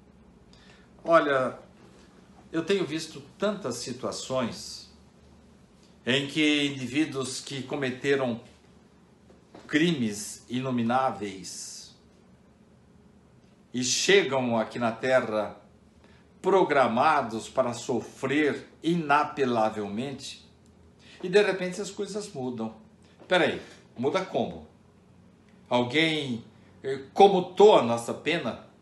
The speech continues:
Houve uma interferência lá, nós somos perdoados? Aliás, os amigos da antiguidade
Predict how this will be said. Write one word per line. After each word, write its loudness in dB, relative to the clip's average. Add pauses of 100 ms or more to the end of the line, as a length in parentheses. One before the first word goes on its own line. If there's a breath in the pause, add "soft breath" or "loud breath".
(880 soft breath)
Houve 4
uma 2
interferência 2
lá, 2
nós -4
somos -6
perdoados? 2 (1200)
Aliás, -4 (800 soft breath)
os -4
amigos -4
da -4
antiguidade -4